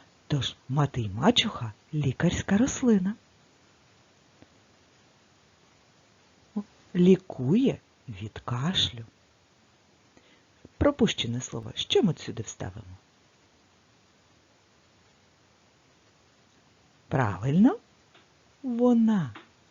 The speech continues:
І тепер ми прочитаємо те-, наступне. Мати й мачуха — лікарська рослина. Вона лікує від кашлю.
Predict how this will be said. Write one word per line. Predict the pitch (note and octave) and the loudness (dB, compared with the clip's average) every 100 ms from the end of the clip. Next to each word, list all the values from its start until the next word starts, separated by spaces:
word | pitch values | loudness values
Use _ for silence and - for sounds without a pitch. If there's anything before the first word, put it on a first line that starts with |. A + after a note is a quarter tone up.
| _ _ _ _ | _ _ _ _
І | E3+ | -8
тепер | - D3+ B3+ D4+ | -4 -2 0 0
ми | F3+ | -2
прочитаємо | - D3 - - E3 E3 D#3+ | -6 -8 -8 -4 -4 -4 -6
те-, | - - | -8 -8
наступне. | D3+ D3+ - - G2 F2 _ _ - - - - _ | -8 -8 -8 -10 -12 -16 _ _ -20 -20 -20 -20 _
Мати | C#3+ E3+ D#3+ B2+ | 4 6 4 0
й | G#2+ | -4
мачуха — | A#2 D3 D4 - D3+ - A2+ _ _ A#3 | -2 0 2 0 -2 -6 -14 _ _ -4
лікарська | - F3 - - E3+ | -2 -4 -4 -4 -4
рослина. | F3 - D3+ A#2 F#2 - _ - - _ - F#2+ | -4 -4 -4 -4 -8 -14 _ -20 -20 _ -18 -6
Вона | B2+ F3 F3 F3 C3+ A#2+ _ _ | 2 4 4 4 2 -4 _ _
лікує | G2 E2+ _ - C3+ C#4+ E3 A2 _ A2+ | -14 -14 _ -2 2 2 2 -6 _ -14
від | G2+ G#2+ C3+ G3 - _ _ | -12 -6 -6 -6 -12 _ _
кашлю. | - B2+ G#2+ - - G2+ | -12 -10 -8 -10 -10 -12